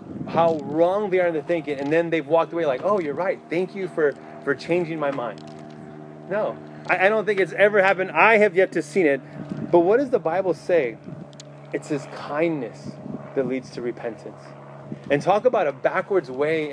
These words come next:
of the world right now. To be able to come with kindness and love and empathy and understanding, to hear one another out, to actually have tact, to be able to, to get, to step into somebody else's shoes to see where they're coming from, all for the sake of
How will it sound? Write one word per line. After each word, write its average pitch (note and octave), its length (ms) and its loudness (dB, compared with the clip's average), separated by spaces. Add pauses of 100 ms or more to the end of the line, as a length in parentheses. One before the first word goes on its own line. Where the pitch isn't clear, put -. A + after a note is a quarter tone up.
of C#3 220 0
the C3 80 -4
world C3 320 2
right A#2 200 -8
now. G#2+ 220 -12 (720)
To E3+ 100 2
be E3 140 4
able F#3 140 2
to E3 80 2
come F3 540 -2 (280)
with D#3 220 4
kindness E3+ 520 0
and C#3+ 280 0
love E3 460 2
and C#3+ 240 -4
empathy E3 520 0
and C#3+ 160 -2
understanding, E3+ 720 0 (240)
to D#3+ 100 6
hear G#3+ 400 4
one G3 160 4
another D#3 340 0
out, D3+ 220 -2 (220)
to F3+ 140 6
actually G3+ 360 0
have E3+ 340 -2
tact, F3+ 480 -2 (300)
to D#3 60 -12
be F3+ 80 6
able G3+ 120 4
to, F3 160 0
to E3 240 -2
get, G3 380 0
to E3+ 100 0
step F#3+ 380 0
into F#3 220 0
somebody F#3+ 420 0
else's D#3+ 440 -2
shoes F3 360 0
to D#3 100 -8
see F3 220 0
where D#3+ 120 2
they're D3+ 120 -2
coming D#3 260 -2
from, C3 540 -2
all F#3 240 4
for A#3+ 140 0
the F#3+ 120 4
sake E3 440 -2
of D#3 360 2